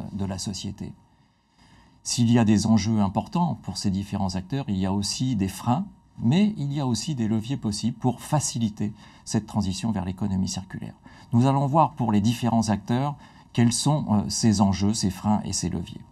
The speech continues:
Tout d'abord, pour les entreprises. Les entreprises qui sont le moteur économique, et quand on parle d'économie circulaire, on ne peut pas ne pas évoquer d'abord les entreprises.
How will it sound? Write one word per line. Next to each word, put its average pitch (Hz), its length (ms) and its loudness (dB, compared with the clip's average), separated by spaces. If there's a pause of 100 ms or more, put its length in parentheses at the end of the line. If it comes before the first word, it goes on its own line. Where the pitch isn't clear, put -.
(640)
Tout 147 100 0
d'abord, 143 460 4
pour 123 220 2
les 120 200 8
entreprises. - 720 0 (880)
Les 101 180 2
entreprises 107 440 6
qui 113 100 4
sont 107 140 2
le 101 100 6
moteur 135 460 8
économique, 143 520 4
et 156 60 2
quand 104 220 2
on 95 80 2
parle 110 160 4
d'économie 101 440 4
circulaire, 110 520 -2
on 101 60 4
ne 87 40 0
peut 104 140 0
pas 143 260 2 (280)
ne 107 80 10
pas 127 240 8
évoquer 113 380 6
d'abord 113 400 6
les 101 160 2
entreprises. - 600 -6